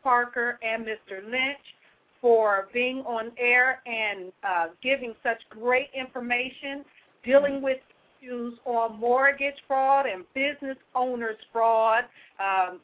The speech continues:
all of it dealing with fraud, period. I really, really thank you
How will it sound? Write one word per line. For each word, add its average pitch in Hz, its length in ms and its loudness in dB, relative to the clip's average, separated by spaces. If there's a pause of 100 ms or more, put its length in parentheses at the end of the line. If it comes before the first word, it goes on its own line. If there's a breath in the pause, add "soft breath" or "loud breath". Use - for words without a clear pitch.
(380)
all 277 380 10
of 214 180 2
it 196 200 -8 (200)
dealing 254 320 4
with 196 220 -10
fraud, 190 300 0 (100)
period. 220 420 -6 (120)
I 196 180 0 (100)
really, 247 260 -4
really 196 360 -10
thank 226 260 -8
you 202 60 -20